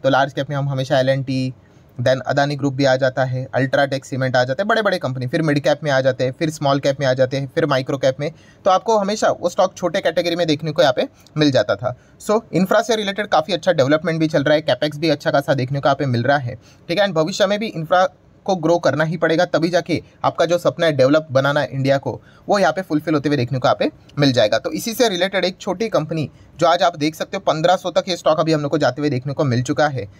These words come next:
So कमाल का परफॉर्मेंस चल रहा है दोस्तों, कंपनी का नाम है एचजी इंफ्रा इंजीनियरिंग लिमिटेड। यस, आप देख सकते हो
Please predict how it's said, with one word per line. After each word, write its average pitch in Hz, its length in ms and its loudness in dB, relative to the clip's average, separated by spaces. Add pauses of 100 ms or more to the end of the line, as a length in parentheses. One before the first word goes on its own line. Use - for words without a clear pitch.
(220)
So 196 200 -6
कमाल 208 200 2
का 226 100 0
परफॉर्मेंस 196 480 0
चल 190 100 0
रहा 175 100 2
है 196 60 2
दोस्तों, 185 240 -6
कंपनी 170 320 -2
का 170 80 2
नाम 170 140 2
है - 140 -4
एचजी 147 580 0
इंफ्रा 151 380 2
इंजीनियरिंग 143 500 0
लिमिटेड। 117 440 0
यस, 135 260 0
आप 143 120 0
देख 147 180 0
सकते 175 220 -2
हो 170 60 -2